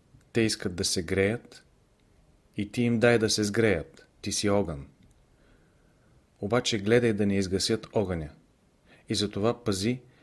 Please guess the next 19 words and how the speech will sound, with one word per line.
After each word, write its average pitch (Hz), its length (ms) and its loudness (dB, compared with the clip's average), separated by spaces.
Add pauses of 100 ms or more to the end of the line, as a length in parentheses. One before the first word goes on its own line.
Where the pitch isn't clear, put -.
(140)
известно 107 520 2
разстояние 104 560 -2
между 90 280 -4
тях 101 280 -4
и - 20 -12
себе 90 320 -2
си. - 240 -10 (1400)
Ако 110 160 -4
се 104 200 -4
приближат 104 520 0
много, 107 340 -2 (800)
ще - 200 -6
изгасят 95 460 -2
огъня.“ 80 340 -4 (3500)
Повдигна 131 440 2
се 123 160 0
въпрос 98 420 0
за 92 100 -2
любовта. 80 540 -10